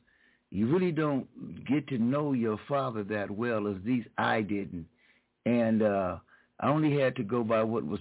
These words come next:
told to me, and whenever I could sneak away to walk down Laverne Avenue and catch the bus to Los Angeles and try to catch up with him.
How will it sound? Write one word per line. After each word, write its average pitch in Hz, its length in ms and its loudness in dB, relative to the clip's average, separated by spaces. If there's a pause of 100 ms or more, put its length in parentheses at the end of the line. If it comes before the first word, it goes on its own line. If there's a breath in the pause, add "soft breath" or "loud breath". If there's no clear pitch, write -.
told 113 340 2
to 104 200 0
me, 107 260 0
and 87 160 -6 (380 soft breath)
whenever 110 500 4
I 101 140 2
could 98 220 -4 (280)
sneak 113 260 2
away 110 320 0
to 90 280 -4 (120)
walk 113 380 -2
down 113 200 0
Laverne 113 360 0
Avenue 110 380 0
and 101 120 -6
catch 113 220 -2
the 98 60 -6
bus 104 320 -2
to 98 60 -8
Los 98 340 -2
Angeles 107 520 0 (520 loud breath)
and 101 260 0
try 123 220 0
to 87 80 -4
catch 123 340 -2
up 151 160 2
with 110 220 0
him. 104 260 -2